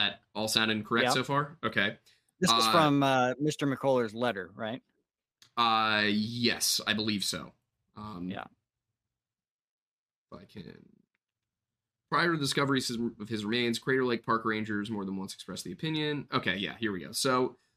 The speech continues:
Speaker 1: this is, this is basically what I have regarding his, his remains. Um, also, I think it's hilarious that Oregon took the position that it was inappropriate and unwarranted to interview people known to have been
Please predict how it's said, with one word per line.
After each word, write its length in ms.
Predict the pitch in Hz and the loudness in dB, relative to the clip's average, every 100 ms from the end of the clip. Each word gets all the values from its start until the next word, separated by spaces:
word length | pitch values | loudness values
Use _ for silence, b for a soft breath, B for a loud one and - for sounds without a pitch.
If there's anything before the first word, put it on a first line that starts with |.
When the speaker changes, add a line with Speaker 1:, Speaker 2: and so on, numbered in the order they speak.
| - | -2
Speaker 1:
this 180 | 214 | 2
is, 140 | 247 185 | 2 2
this 180 | 254 262 | 2 4
is 60 | |
basically 300 | 214 180 170 | 4 4 2
what 120 | 147 | 4
I 160 | 120 120 | 4 2
have 220 | 117 107 | 2 2
regarding 380 | 113 113 110 104 | 2 2 2 2
his, 480 | 104 92 98 - - | 0 0 0 -4 -4
his 360 | 123 110 107 - | -2 -2 -2 -2
remains. 720 | 113 110 98 80 87 - b b b b _ | 0 2 0 -2 -6 -6 b b b b _
Um, 720 | 113 117 113 107 101 98 98 - _ _ _ _ _ _ _ _ - | 2 2 4 2 2 2 0 -4 _ _ _ _ _ _ _ _ 0
also, 220 | 135 135 | 2 4
I 40 | 127 | 2
think 100 | 120 | 2
it's 80 | |
hilarious 400 | 123 113 107 104 113 | 2 4 4 2 2
that 80 | |
Oregon 380 | 110 110 107 107 | 0 2 2 2
took 180 | 107 107 | 0 -4
the 60 | 110 | -4
position 340 | 107 101 104 | -2 -2 -2
that 120 | 104 | -4
it 40 | 98 | -2
was 160 | 107 | -2
inappropriate 800 | - 110 - 113 107 117 113 107 | 0 0 0 -2 0 2 2 2
and 140 | 107 98 | 0 0
unwarranted 680 | 107 98 101 110 117 110 | -2 -2 -2 -2 0 0
to 60 | 98 | 0
interview 340 | 104 104 101 | 0 0 0
people 240 | 95 95 98 | -2 -4 -2
known 200 | 101 95 | -4 -4
to 80 | 98 | -6
have 120 | 98 | -6
been 360 | 104 95 92 95 | -2 -2 -2 -6